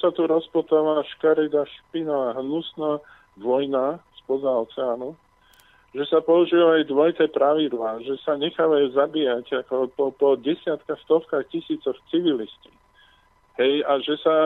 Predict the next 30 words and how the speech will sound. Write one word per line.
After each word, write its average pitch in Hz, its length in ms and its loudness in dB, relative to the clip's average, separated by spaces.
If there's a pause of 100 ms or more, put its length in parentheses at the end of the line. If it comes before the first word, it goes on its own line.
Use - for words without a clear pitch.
(220)
že 143 160 -6
sa 156 160 2
očkuje 165 560 2
všetkým 160 400 -4
ľuďom, 147 480 2
že 147 80 0
to 147 160 -4
tak 143 240 2
nie 143 560 -2
je. 123 100 -2 (960)
Hej, 151 440 0
e, 143 160 2 (800)
a 139 120 0
keď, 156 200 -4 (160)
keď 160 160 -2
niekde 160 400 0 (400)
sa 147 240 0
sprovokuje 165 480 0
nejaká 160 320 2
vojna, 143 560 0
tak 156 160 -2
tam 151 200 0
sa 156 120 0
môžu 147 280 -2
použiť 151 400 -2
akékoľvek 147 680 0
prostriedky, 135 680 -4
že 135 240 -14
chudáci 170 440 0
Američania 151 840 0